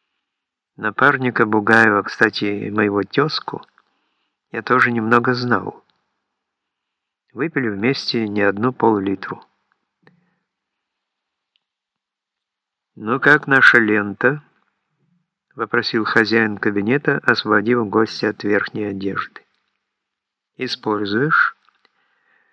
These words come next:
«Я-то использую. А вот вам проще надо быть, и тогда радиостанции за вашей лентой потянутся»,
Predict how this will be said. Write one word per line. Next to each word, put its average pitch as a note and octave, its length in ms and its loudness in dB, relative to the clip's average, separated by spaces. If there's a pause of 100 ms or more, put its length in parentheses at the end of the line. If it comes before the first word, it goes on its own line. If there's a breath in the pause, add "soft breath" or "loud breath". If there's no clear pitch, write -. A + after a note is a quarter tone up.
(1200)
«Я-то A#2+ 360 -4
использую. A2+ 760 -2 (840)
А A2 80 -6
вот G#2 180 -2
вам B2 260 4
проще A#2 460 0
надо A2 260 4
быть, B2 480 0 (680)
и G#2+ 80 -14
тогда G#2+ 320 0
радиостанции A#2 800 2
за G#2+ 180 2
вашей A2 300 4
лентой G#2 360 0
потянутся», G2+ 720 -4